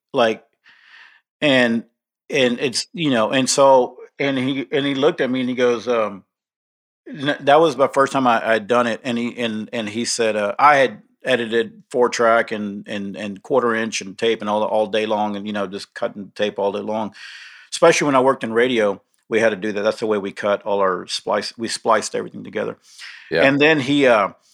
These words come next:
Speaker 1: he said, uh, he said that, and he says, "Harold, can you just go over there and just, you, can you, can you grab that and just, let's just cut the, cut the chorus." But then he goes, and he goes, "But just save it." And s-, what's,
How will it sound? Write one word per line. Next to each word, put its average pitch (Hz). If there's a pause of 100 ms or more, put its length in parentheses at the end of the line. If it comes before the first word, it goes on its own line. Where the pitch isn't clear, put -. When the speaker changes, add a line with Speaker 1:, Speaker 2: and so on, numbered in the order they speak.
(160)
Speaker 1:
he 131
said, 120
uh, 110
he 98
said 113
that, 104
and 101
he 107
says, 107
"Harold, 131
can 120
you 127
just 131
go 117
over 110
there 110
and 104
just, -
you, 110 (400)
can 113
you, 104
can 127
you 120
grab 113
that 113
and 107
just, 107
let's -
just -
cut -
the, 98 (260)
cut 139
the 135
chorus." 131
But 120
then 139
he 151
goes, 135
and 127
he 123
goes, 127
"But 123
just 131
save 131
it." 95 (360)
And 151
s-, -
what's, -